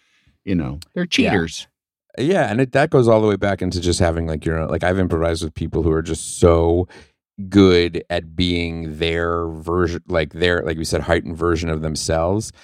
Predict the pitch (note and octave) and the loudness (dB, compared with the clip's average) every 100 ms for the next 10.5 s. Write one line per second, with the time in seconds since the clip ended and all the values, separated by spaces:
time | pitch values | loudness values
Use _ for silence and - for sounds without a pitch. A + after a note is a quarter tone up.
0 | _ G#3 F2+ C#3 A#2+ G2+ G2+ E2 E2 F2 | _ 0 2 4 4 4 2 0 0 2
1 | F#2+ E2 - _ - E2 D#2+ D#2 E2+ F2 | 4 2 -4 _ -8 -6 -6 0 2 2
2 | G2 G2+ E2+ D#2+ - F#2 F2 F2 E2 D#2+ | 2 0 -4 -6 -6 -4 -2 -2 -2 -2
3 | E2 E2 F#2 E2 D#2+ F2+ A2 G2 F2+ F2 | -2 0 -2 -2 -4 4 4 4 0 -2
4 | D#2+ D#2 D#2+ D#2 D2+ C2 D2+ D2 D2 - | -8 -8 -6 -4 -4 -2 -4 -4 -8 -6
5 | D#2 D2+ D2+ D2 A2+ F#2+ D2+ - F2 E2+ | -4 -4 -6 0 2 2 0 0 2 4
6 | D#2+ D#2 D2+ D2 C#2+ D#2+ E2 F#2 G2+ A2+ | 4 2 2 -2 2 4 4 4 2 4
7 | A2 F#2 E2 - _ _ _ - F2+ F#2 | 4 4 0 -6 _ _ _ -10 -2 0
8 | F2 E2+ G2 D3+ E3+ _ - F2+ F#2+ F#2+ | 0 -2 -4 -4 -6 _ -10 -6 -4 -2
9 | F#2+ - G#2+ A2 E2+ D#2+ C#3+ - D4 - | -2 -4 -4 -4 -6 -12 -14 -6 -4 4
10 | G#3+ - C#3+ C3+ | 4 4 4 4